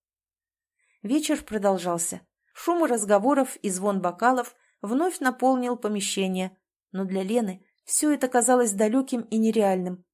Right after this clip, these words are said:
словно она смотрела на происходящее сквозь мутную грязную воду,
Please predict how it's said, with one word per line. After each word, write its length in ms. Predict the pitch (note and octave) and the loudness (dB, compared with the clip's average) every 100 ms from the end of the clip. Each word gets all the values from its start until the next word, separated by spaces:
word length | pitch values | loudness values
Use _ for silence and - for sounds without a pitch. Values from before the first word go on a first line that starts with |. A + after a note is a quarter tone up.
| _ _ - | _ _ -10
словно 420 | - G#3 G3+ G3+ | -2 -2 -2 -4
она 180 | G3 G#3 | -2 -2
смотрела 540 | - G#3+ G#3+ B3+ A3 | 0 0 2 2 2
на 120 | G3 G3 | 0 0
происходящее 920 | G#3 G#3 A3 G#3+ B3 A#3+ - F3+ - _ _ | 0 2 0 2 2 2 -6 -10 -14 _ _
сквозь 440 | - - G#3 G#3 A#3+ | -16 -6 -4 -2 0
мутную 380 | C4 C4 G3 F#3 | -2 -2 -4 -2
грязную 500 | G#3+ A#3 G3+ A#3 A3+ | 2 2 2 -2 0
воду, 420 | A3 F#3+ F#3 | -2 -2 -6